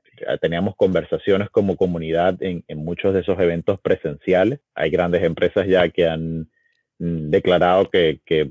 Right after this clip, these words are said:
van a suspender todos sus eventos presenciales por al menos un año. Varias organizaciones de, que, que se encargan de, de hacer este tipo de eventos para la comunidad open source también han, han ido progresivamente cancelándolos.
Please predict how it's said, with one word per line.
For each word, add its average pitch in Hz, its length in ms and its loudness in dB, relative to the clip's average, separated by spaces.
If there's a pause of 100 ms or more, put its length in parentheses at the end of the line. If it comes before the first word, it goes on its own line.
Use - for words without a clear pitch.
van 87 260 0
a 98 60 -2
suspender 90 540 0
todos 90 240 2
sus 90 120 0
eventos 80 340 -4
presenciales 82 600 -6
por 82 220 -6
al 76 60 -6
menos 82 280 -8
un 87 160 -4
año. 90 300 -6 (500)
Varias 92 560 0 (200)
organizaciones 92 880 0
de, 80 380 0 (160)
que, 80 220 0 (100)
que 78 320 2 (680)
se 87 80 -6
encargan 95 420 0
de, 82 240 4
de 78 420 -2 (160)
hacer 98 260 -2
este 95 120 -6
tipo 95 260 0
de 92 60 6
eventos 90 400 2
para 87 220 0
la 78 80 0
comunidad 80 400 -2
open 87 240 -2
source 90 260 2
también 82 500 -2
han, 85 240 -6
han 82 140 -6
ido 87 160 -2
progresivamente 85 680 -2
cancelándolos. 85 720 0